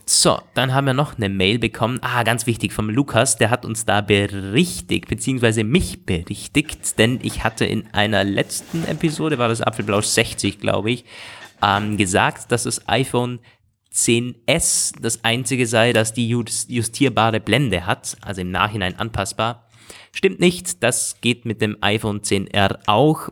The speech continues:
hat uns der Lukas <laughs> da geschrieben und das, da ist er nicht der Einzige gewesen, gab da einige Mails und ja, das, äh, nehmen wir in dem Fall zurück. Das stimmt und man kann's sogar auch auf dem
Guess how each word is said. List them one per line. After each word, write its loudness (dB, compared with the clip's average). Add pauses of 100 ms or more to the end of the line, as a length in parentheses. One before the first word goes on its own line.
hat -4
uns -6
der 0
Lukas 0
<laughs> -8
da 4
geschrieben 0
und -4 (100)
das, 2 (100)
da 2
ist 6
er 4
nicht 4
der 4
Einzige 4
gewesen, 4 (720)
gab 0
da 2
einige 0
Mails -2 (480)
und 0
ja, 2 (220)
das, -4
äh, -2 (140)
nehmen 2
wir 6
in 0
dem 2
Fall 4
zurück. 2 (540)
Das -2
stimmt -4
und -4
man 0
kann's -2
sogar 0
auch 2
auf -2
dem -6